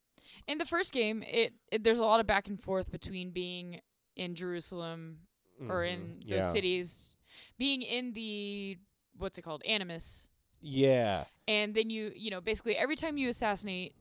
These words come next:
Speaker 2: One of the, uh, peop-, one of the nine people,
Speaker 1: you're pulled out.
Speaker 2: you go and do a story thing in present day.
Speaker 1: So you're in the lab, and there's the doctor.
Speaker 2: Which, yeah, which I guess a lot of people didn't like. Um,
Speaker 1: We thought
Speaker 2: I've,
Speaker 1: it was pretty neat.
Speaker 2: I've heard a lot of people say that.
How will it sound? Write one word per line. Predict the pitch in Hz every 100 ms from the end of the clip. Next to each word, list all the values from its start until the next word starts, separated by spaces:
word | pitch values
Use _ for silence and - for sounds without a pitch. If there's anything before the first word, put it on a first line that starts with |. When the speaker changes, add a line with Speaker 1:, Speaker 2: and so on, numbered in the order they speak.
| _ _ _ _ _ -
Speaker 2:
One | 135
of | 123
the, | 117 104 _ -
uh, | 156 117 104 -
peop-, | - 139
one | 165 143
of |
the | 131
nine | 127 123
people, | 117 131 123 113
Speaker 1:
you're | 226 226
pulled | - 214 185
out. | 82 - -
Speaker 2:
you | 139
go | 143 143 139
and | 131
do | 135 123
a |
story | - - 135 131
thing | 123 127 120 120
in | 139 127 120 113 113 -
present | 147 143 123 104
day. | 104 87 76 -
Speaker 1:
So | 240
you're | 233 220
in | 226
the | 226
lab, | 214 190 175 175 170
and | 135 196
there's | 185 175
the | 185
doctor. | 180 170 165 180 175 175 170 175
Speaker 2:
Which, | 185 185 - -
yeah, | 220 226 165
which | 165
I | 196
guess | 190 214
a | 208
lot | 175
of | 170
people | 165 147
didn't | 147 139
like. | 139 131 104 - 143
Um, | 131 131 117 107 101 - _ - -
Speaker 1:
We | 277
thought | 453
Speaker 2:
I've, |
Speaker 1:
it | 453
was | -
pretty | 277 226
neat. | 190 175
Speaker 2:
I've | 160 147
heard | 180
a |
lot | 170 170
of | 165
people | 143
say | 127 123 113
that. | 98 87